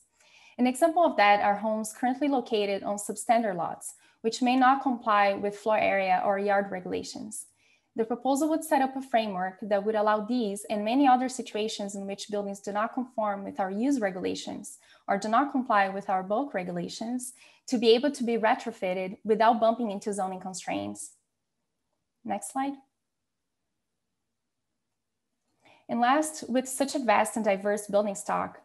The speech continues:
in, uh, in the floodplain, we recognize that not all buildings in all situations will be helped by our as of right rules. Therefore, the proposal will continue to offer discretionary pathways in the form of B S A special permits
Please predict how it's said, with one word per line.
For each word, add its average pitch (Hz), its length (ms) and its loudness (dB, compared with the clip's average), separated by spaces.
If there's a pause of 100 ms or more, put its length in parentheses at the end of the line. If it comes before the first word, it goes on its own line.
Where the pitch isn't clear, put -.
(360)
in, 240 360 0
uh, 202 400 4
in 208 100 -2
the 190 60 0
floodplain, 214 640 -2
we 233 200 0
recognize 226 600 2
that 202 160 2
not 202 220 0
all 196 240 4
buildings 196 440 0
in 196 120 -8
all 240 180 4
situations 202 800 -6
will 202 120 -2
be 208 80 -4
helped 196 460 -4
by 190 240 2
our 185 300 -2
as 196 160 0
of 185 140 -4
right 185 280 -2
rules. - 360 -10 (580)
Therefore, 220 260 4
the 294 80 4
proposal 226 480 2
will 202 100 -2
continue 240 440 -4
to 277 80 0
offer 208 320 4
discretionary 220 720 0
pathways 202 760 -2 (260)
in 202 100 -4
the 214 60 0
form 226 300 2
of 226 180 -2
B 254 120 2
S 269 160 -2
A 247 100 2
special 262 320 -2
permits 185 600 -6